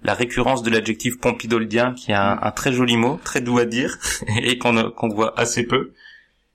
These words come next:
Speaker 1: Et j'aimerais aussi revenir, euh, euh, sur le portrait que le romancier, euh, dresse, euh, de Pompidou,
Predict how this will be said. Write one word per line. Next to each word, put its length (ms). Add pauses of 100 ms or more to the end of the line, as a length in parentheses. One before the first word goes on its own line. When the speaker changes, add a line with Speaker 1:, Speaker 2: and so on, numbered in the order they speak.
Speaker 1:
Et 1040 (800)
j'aimerais 280
aussi 240
revenir, 480
euh, 420 (200)
euh, 80
sur 320
le 100
portrait 380
que 100
le 760
romancier, 540
euh, 140
dresse, 340
euh, 180
de 120
Pompidou, 600